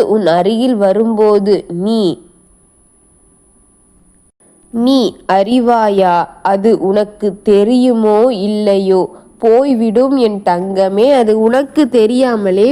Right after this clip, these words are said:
உன்னை கடந்து போய்விடும் என் தங்கமே. அதை உன் எதிரிகள் உனக்கு சுலபமாக செய்து விடுவார்கள். அதை நீ ஏற்றுக்கொள்ளும் நிலை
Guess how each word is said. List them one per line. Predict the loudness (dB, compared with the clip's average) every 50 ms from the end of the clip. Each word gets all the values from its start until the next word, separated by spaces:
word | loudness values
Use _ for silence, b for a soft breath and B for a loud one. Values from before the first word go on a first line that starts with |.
| 0 0 -2
உன்னை | -2 -4 -4 -2 0 0 0 0
கடந்து | 0 0 0 0 0 0 -2 0 0 0 -2 -4
போய்விடும் | -4 -2 0 0 0 0 0 -2 -2 0 0 0 0 2 0 2
என் | 2 0 -2 -2 -4
தங்கமே. | -4 -4 -4 -4 -4 -4 -2 -2 -2 -2 -2 -2 -4 -4 -6 B B B B B B B
அதை | -4 -2 0 0 0 0 0 0 -2 -2
உன் | 0 2 2 2 0 0 0 0
எதிரிகள் | 0 0 2 0 0 2 2 2 2 2 2 2 2 2 2 2
உனக்கு | 0 0 0 -2 -4 -4 -4 -2 -2 -2 -4 -4
சுலபமாக | -6 -6 -4 -2 -2 -2 0 0 0 0 0 0 0 -2 -2 -2 -2 -2 -2 -2
செய்து | -2 0 0 0 0 0 0 -2 -2
விடுவார்கள். | -2 -2 0 0 0 0 0 0 0 0 -2 -2 0 0 2 2 2 2
அதை | 2 2 2 0 0 -2 -2 -4 -4
நீ | -4 -2 -2 -2 -2 -2 -4 -6 B B B B B B B B B B _ _ _ -20 _ _ _ -20 _ _ _ _ _ _ _ _ _ _ -20 -20 _ -20 -20 -20 -14 -8 -4 0 2
ஏற்றுக்கொள்ளும் | 4 4 2 0 -2 -2 -4 -4 -4 -4 -2 0 0 2 2 2 0 2 2 2
நிலை | 2 2 2 2 2